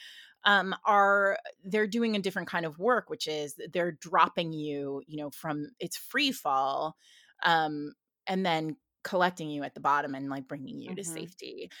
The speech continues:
Speaker 1: And I think there are, that is part of why romance as a genre writ large is succeeding so well right now and really is something that readers are demanding, because you can find whatever you want, um,
Speaker 2: Mm-hmm.
Speaker 1: in romance.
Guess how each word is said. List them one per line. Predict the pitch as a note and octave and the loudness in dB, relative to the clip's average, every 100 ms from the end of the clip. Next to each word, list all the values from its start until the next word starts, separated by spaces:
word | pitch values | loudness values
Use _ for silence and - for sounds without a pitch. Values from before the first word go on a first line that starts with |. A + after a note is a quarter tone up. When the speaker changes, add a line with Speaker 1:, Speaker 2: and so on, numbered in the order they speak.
| - - | -20 0
Speaker 1:
And | G#3 | 4
I | A3 | 4
think | A3 A3 G#3+ G3+ | 4 2 0 2
there | G#3 G3 | 2 4
are, | F#3+ G3 F#3 | 6 6 8
that | G3+ G#3 | 8 8
is | A3 | 4
part | - - A3 B3+ | -4 -2 2 4
of | A3+ | 2
why | G3 F#3 | 0 0
romance | F3+ F3 F3 - | 0 -2 -4 -6
as | E3+ D#3+ | -6 -6
a | D#3+ | -4
genre | E3 D3+ D3 D3 | -4 -4 -6 -6
writ | C#3+ - | -6 -2
large | C4+ F#4+ G#3+ F#3 - - | 2 4 4 4 0 0
is | G3+ - | 0 -2
succeeding | - - - B3 D#4+ C#4 | -8 -10 -6 -2 0 0
so | - E3+ | 0 -2
well | D#3+ F#3 B3+ A3 | 2 4 4 2
right | D#3+ C#3+ | -2 -2
now | C#3 C#3+ | -6 -4
and | C#3 F3+ | -4 -4
really | F3+ F3+ E3+ | -2 -2 -2
is | E3+ F3 - | -4 -6 -6
something | F#3 F3 E3 | -8 -8 -8
that | D#3 | -8
readers | D#3+ D#3+ D3+ | -8 -8 -8
are | D#3+ | -8
demanding, | F#3 F4 A4 G#3 F3+ | -6 -4 -2 -2 -2
because | - F3 D#3+ D3+ - - - _ | -6 -4 -4 -4 -14 -20 -20 _
you | G#3+ D4 | 2 2
can | - C4+ A3 | 2 -2 -2
find | - G3+ F#3 F3 D#3 | 0 0 0 -4 -6
whatever | D#3+ F3 D#3+ E3+ E3+ | 0 0 2 -2 -2
you | D3 D3+ C#3+ | -6 -10 -8
want, | D3+ D3 B2+ - - - - _ _ E3+ | -4 -4 -4 -8 -12 -14 -16 _ _ -2
um, | D3+ D3 C#3+ B2+ A2 | -2 -2 -6 -10 -10
Speaker 2:
Mm-hmm. | D3+ E3 D#3+ - - G3 - - - | -10 -10 -10 -14 -6 -6 -6 -20 -12
Speaker 1:
in | F#3 A3 G#3 | -2 0 2
romance. | F3+ E3 D#3+ D#3 - | 0 0 -2 -4 -6